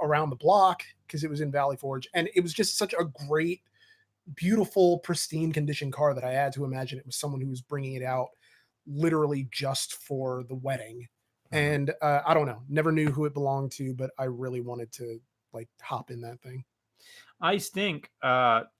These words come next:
Speaker 2: thank you again for your donation. Have either of you had a joke you wanted to use but couldn't, couldn't find a cla-,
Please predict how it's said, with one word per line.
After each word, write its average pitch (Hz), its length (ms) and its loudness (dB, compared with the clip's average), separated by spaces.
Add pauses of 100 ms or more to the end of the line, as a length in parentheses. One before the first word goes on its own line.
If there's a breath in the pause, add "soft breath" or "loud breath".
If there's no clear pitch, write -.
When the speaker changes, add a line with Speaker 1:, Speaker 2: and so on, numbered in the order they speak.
(760)
Speaker 2:
thank 135 180 -2
you 113 120 -4
again 143 280 -6
for 143 120 -12
your 113 120 -4
donation. 104 420 -8
Have 160 140 -4
either 254 200 -4
of 247 60 -2
you 202 120 -2
had 180 160 0
a 170 40 0
joke 147 320 0
you 160 80 -6
wanted 147 200 -2
to 131 80 -2
use 131 240 -2
but 139 140 -12
couldn't, 156 400 -8
couldn't 160 200 -10
find 147 220 -8
a 120 40 -8
cla-, 123 340 -2